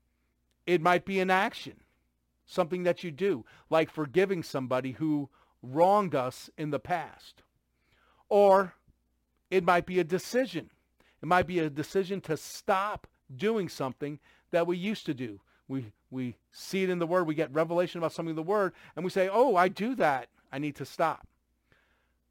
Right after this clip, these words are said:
A lot of times, the reaction is just a change of mind in how we look at the world, which changes our future decisions. It helps us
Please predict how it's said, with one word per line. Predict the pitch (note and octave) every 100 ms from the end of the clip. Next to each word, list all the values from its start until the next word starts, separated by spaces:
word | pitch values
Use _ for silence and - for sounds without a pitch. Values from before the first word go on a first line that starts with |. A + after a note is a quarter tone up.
| _ _ _ _ _ _ -
A | D3
lot | D3+ G#3+
of | C#4
times, | - E3+ D3 C#3+ C3
the | C#3+ C#3+
reaction | D3 D3+ D#3 F3+ E3+
is | D#3
just | - F#3 E3+
a | E3+
change | - - F#3 F#3+ E3
of | F3+ D#3
mind | F#3+ A3 F3+
in | E3+
how | D3 D#3+ E3+
we | E3+
look | D#3+ E3 E3+
at | D#3+
the | D#3+
world, | F3+ A#3 F3 - - _ _ _ _ _
which | D3+ D#3 -
changes | - F3+ D#3+ D#3+
our | E3
future | - F3+ - D#3
decisions. | D3 - A3 A3+ D3 B2 _ - - _ _ _ _ _ _ -
It | C#3+
helps | F3+ F3 F#3
us | E3+ -